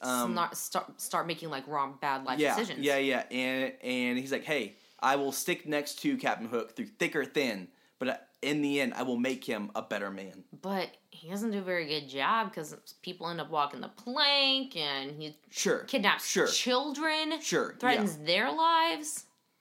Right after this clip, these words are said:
Speaker 2: Doesn't turn out so good.
Speaker 1: Yeah, no, Smee does not. Smee is the original beanie rocker, though.
Speaker 2: Oh, yeah.
Speaker 1: Yeah.
Speaker 2: That little red hat.
Speaker 1: Yeah. We,
Speaker 2: Cute.
Speaker 1: we love beanies.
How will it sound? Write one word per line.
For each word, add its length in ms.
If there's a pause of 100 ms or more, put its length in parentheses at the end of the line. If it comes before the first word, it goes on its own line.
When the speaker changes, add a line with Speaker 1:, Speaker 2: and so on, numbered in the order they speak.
(240)
Speaker 2:
Doesn't 280
turn 160
out 160
so 140
good. 200
Speaker 1:
Yeah, 220
no, 180
Smee 400
does 360
not. 520 (380)
Smee 600 (120)
is 280
the 240
original 560
beanie 420
rocker, 420
though. 300 (340)
Speaker 2:
Oh, 120
yeah. 360 (220)
Speaker 1:
Yeah. 180
Speaker 2:
That 140
little 180
red 200
hat. 280 (100)
Speaker 1:
Yeah. 220 (420)
We, 200
Speaker 2:
Cute. 260
Speaker 1:
we 460
love 340
beanies. 540